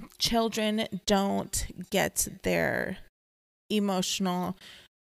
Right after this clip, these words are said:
or mental needs fulfilled because there are so many. Like, literally, okay, if you're a parent, how hard is it, man?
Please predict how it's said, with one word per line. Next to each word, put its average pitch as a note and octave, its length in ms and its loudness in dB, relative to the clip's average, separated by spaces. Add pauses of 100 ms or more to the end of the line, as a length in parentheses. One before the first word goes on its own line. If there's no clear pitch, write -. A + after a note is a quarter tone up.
(200)
or G3 520 6
mental F#3+ 960 2
needs F#3+ 760 2
fulfilled - 680 -4 (580)
because G3 640 0
there F#3 340 0
are F#3 60 -2
so - 560 -2
many. F#3+ 460 -2 (320)
Like, G3+ 380 2
literally, C4 580 6
okay, G3+ 220 2
if G3 140 2
you're A3+ 120 6
a A#3+ 60 6
parent, A3 580 4 (640)
how - 240 6
hard F4 260 8
is D4 200 6
it, G3 120 6
man? C4+ 400 4